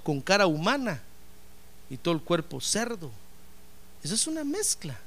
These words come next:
Hay unos peces por ahí que los tienen con ca-, rostro humano, ¿no los ha visto? Y todo el cuerpo de pez.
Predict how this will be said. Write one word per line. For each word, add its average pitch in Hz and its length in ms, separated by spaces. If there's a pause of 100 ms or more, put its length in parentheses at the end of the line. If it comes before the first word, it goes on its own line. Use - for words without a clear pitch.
(2250)
Hay 160 140
unos 214 240
peces 269 540
por 165 200
ahí 220 200
que 180 160
los 143 220
tienen 254 320
con 151 180
ca-, 180 160
rostro 175 440
humano, 196 360
¿no 180 100
los 180 140
ha 175 60
visto? 233 320 (540)
Y 147 100
todo 175 160
el 147 80
cuerpo 160 340
de 120 100
pez. - 560